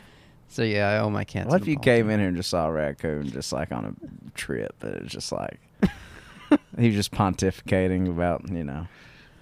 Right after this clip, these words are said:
Speaker 2: you know, the universe and whatnot.
Speaker 1: He's scribbling, "Find Tyrone,"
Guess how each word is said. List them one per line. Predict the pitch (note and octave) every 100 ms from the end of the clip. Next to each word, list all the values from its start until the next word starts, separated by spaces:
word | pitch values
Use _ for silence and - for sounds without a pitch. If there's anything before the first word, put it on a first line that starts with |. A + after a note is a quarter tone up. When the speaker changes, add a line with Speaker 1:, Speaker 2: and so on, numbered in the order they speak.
| - - - - _ _ -
Speaker 2:
you | -
know, | G1+ G1+ - -
the | -
universe | D#2 E2 D2+ E2 D#2 E2
and | - D#2
whatnot. | A#1 C#2 - -
Speaker 1:
He's | C#3+ -
scribbling, | - D#3 D#3 D3 C#3 C3+ C3+ -
"Find | - C3 C3+ C3
Tyrone," | C#3+ A#2+ A2+ A#2 A#2 A2+ A2+